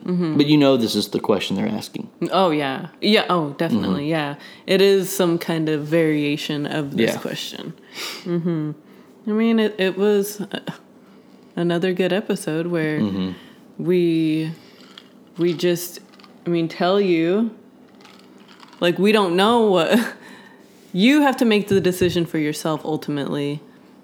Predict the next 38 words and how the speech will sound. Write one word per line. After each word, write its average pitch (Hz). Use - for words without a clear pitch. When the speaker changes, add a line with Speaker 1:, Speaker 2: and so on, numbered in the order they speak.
Speaker 1:
if 165
you're 156
gonna 160
stay 156
or 147
go, 147
but, 147
<laughs> -
and 220
if 202
it 175
was 175
up 202
to -
us, 185
we'd 160
probably 160
tell 160
you, 151
"Yeah, 151
Speaker 2:
Yeah, 120
Speaker 1:
you 104
Speaker 2:
get 110
Speaker 1:
probably 160
Speaker 2:
out. 156
Speaker 1:
should -
Speaker 2:
Yeah. 101
Speaker 1:
go." -
Uh, 190
number 226
three 247
is 185
getting 196
back 185
with 202
your 170
ex. -
Speaker 2:
Mm-hmm. 98